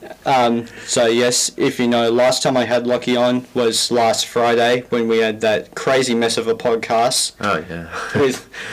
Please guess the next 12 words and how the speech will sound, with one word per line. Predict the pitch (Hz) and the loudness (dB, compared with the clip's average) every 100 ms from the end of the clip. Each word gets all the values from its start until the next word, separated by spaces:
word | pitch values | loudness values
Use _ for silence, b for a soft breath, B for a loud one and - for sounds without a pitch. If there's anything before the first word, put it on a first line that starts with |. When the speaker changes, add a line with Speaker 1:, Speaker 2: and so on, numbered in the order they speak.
| - | -4
Speaker 1:
terrible | - 185 180 160 151 143 | 2 2 4 4 4 4
audio, | 139 135 131 151 202 - - | 4 4 4 4 0 -4 -2
and | 135 120 117 113 113 113 - B B B B B B - | 0 2 2 2 0 -2 -4 B B B B B B -4
obviously | - 139 143 - 143 131 | 2 4 4 2 2 2
we | 123 | 2
have | 123 123 | 2 2
a | |
better | 120 151 165 | 4 4 4
microphone | 139 127 127 135 127 120 | 4 2 0 0 2 2
now, | 123 139 147 - - - | 2 2 2 -4 -20 -8
so | - 127 113 104 | 0 2 2 2
obviously | - 135 127 - 131 123 120 | 2 2 0 0 2 2 0